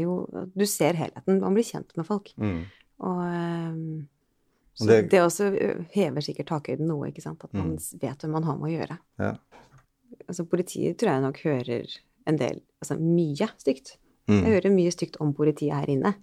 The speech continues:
Speaker 2: Mm.
Speaker 1: Eh, så de har sikkert også litt behov for å sette ned foten de tilfellene de kan, når de har bevis, og det er helt sånn klinkende klart at ok, nå, nå, dette har vi faktisk.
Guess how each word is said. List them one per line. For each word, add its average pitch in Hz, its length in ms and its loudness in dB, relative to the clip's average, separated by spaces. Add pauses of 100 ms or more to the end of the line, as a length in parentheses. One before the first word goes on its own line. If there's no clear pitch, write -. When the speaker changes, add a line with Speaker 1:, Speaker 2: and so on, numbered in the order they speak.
(180)
Speaker 2:
Mm. 101 320 4 (680)
Speaker 1:
Eh, 190 260 -4
så 185 220 -4
de 165 240 -2
har 156 80 -2
sikkert - 280 -6
også 151 160 0
litt 190 120 -4
behov 156 180 -2
for - 120 -4
å 156 40 -2
sette 160 220 -4
ned 143 80 -2
foten 143 400 -4
de 147 140 -4
tilfellene 147 440 -4
de 165 80 2
kan, 190 300 2 (180)
når 180 120 0
de 180 140 2
har 147 200 4
bevis, 151 380 2
og 156 80 2
det 156 80 2
er 147 120 -2
helt 147 120 -6
sånn 147 160 0
klinkende 143 400 -2
klart - 220 -8
at - 100 -8
ok, 143 280 -8
nå, 135 200 -6 (120)
nå, 143 280 -4
dette 160 200 -2
har 156 140 4
vi - 80 -6
faktisk. - 420 -6